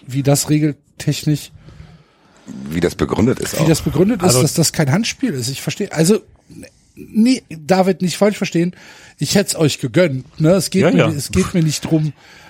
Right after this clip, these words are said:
Speaker 1: äh, dass ich wollte, dass das Tor aberkannt
Speaker 3: Ja,
Speaker 1: wird.
Speaker 3: ja.
Speaker 1: Ich verstehe halt einfach nicht, wie da die Regel ist.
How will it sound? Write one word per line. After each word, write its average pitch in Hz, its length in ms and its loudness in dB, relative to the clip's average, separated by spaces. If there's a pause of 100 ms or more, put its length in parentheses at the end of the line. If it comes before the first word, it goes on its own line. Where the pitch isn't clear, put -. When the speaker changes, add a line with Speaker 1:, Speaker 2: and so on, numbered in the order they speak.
(100)
Speaker 1:
äh, 151 260 4
dass 131 200 2
ich - 220 -4 (120)
wollte, 156 500 2
dass 139 160 -2
das - 180 -4
Tor 233 220 2
aberkannt 135 500 -4
Speaker 3:
Ja, 98 60 -4
Speaker 1:
wird. 120 160 0
Speaker 3:
ja. 82 120 -8 (320)
Speaker 1:
Ich - 160 -4
verstehe 185 420 2
halt 180 180 2
einfach 135 340 -4
nicht, 143 420 -2
wie 135 100 -8
da 139 160 2
die 127 140 0
Regel 185 340 0
ist. - 280 -8